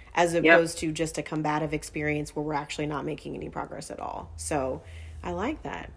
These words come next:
Speaker 1: I like
Speaker 2: Because
Speaker 1: that.
Speaker 2: that, that can, that connects so deeply to, like, abusive power dynamics. It's like, I'm not coming at you to prove or to fit you within the binary of innocent, guilty, right or wrong.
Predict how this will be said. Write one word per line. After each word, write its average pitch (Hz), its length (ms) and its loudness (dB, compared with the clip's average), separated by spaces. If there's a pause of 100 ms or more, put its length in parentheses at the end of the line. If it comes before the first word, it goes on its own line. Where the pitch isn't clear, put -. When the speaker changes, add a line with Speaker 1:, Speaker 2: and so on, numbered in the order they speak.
Speaker 1:
I - 60 -8
like - 60 2
Speaker 2:
Because 208 320 8
Speaker 1:
that. 196 280 12
Speaker 2:
that, - 20 4
that 208 200 10
can, 196 340 6
that - 180 10
connects 190 400 8
so 175 160 10
deeply 165 380 8
to, 165 160 6
like, 151 380 10 (160)
abusive 165 500 6
power 160 300 12
dynamics. 135 580 6
It's 143 120 2
like, 147 180 10
I'm 170 80 12
not 180 160 10
coming 170 240 10
at 170 260 10
you 147 200 10
to - 160 4
prove 156 560 10 (120)
or 165 160 12
to 160 160 4
fit 165 260 8
you 156 140 8
within 147 240 8
the 143 100 8
binary 139 560 8
of 131 160 2
innocent, 143 600 4
guilty, 143 340 8
right 131 260 8
or 127 80 6
wrong. 131 460 10